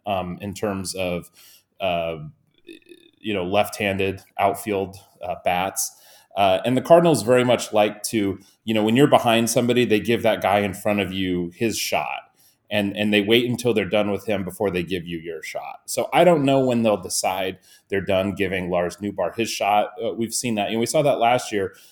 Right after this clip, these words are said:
Justin Williams was around and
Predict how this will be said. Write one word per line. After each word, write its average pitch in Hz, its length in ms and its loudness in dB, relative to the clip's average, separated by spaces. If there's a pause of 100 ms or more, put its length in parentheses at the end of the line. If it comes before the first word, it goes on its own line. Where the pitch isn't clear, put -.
(120)
Justin 107 340 -2
Williams 113 460 2
was 92 400 -2
around 107 600 0
and 92 220 -10